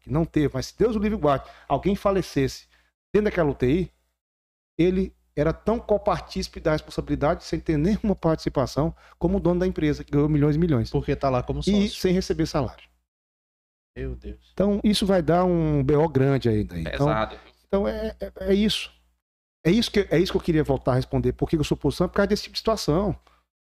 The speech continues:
Speaker 1: Eu não vim deputado pra poder ficar batendo palma pro trem errado. Eu vou ter em Bolsonaro que ele fala errado, eu falo, tá errado, presidente. Eu, mas para aí, ué. Começo do governo ele queria pegar a funai e colocar no Ministério da Agricultura. Eu falei, tá errado. Como é que você bota a índia pra conversar de frente com o fazendeiro?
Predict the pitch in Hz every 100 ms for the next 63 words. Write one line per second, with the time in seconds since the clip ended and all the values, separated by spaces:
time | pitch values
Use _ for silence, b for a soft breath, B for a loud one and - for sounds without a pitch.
0 | _ - 175 190 214 220 - 170 160 160
1 | 143 - 143 139 139 131 - 131 131 127
2 | 135 - 127 107 110 - - _ _ _
3 | 151 165 208 208 220 - 202 208 - 196
4 | 185 185 196 180 175 208 208 196 - 214
5 | 190 - 160 165 196 196 202 202 196 185
6 | 101 _ _ _ _ _ _ _ 151 190
7 | 190 180 165 175 190 190 185 190 165 143
8 | 135 120 165 151 160 180 185 175 165 160
9 | 175 170 180 180 190 196 143 156 131 156
10 | - 185 147 135 180 202 170 - _ _
11 | _ _ _ _ - 226 247 233 233 214
12 | 196 208 208 202 196 180 190 190 - 175
13 | 196 - 190 208 202 196 220 175 110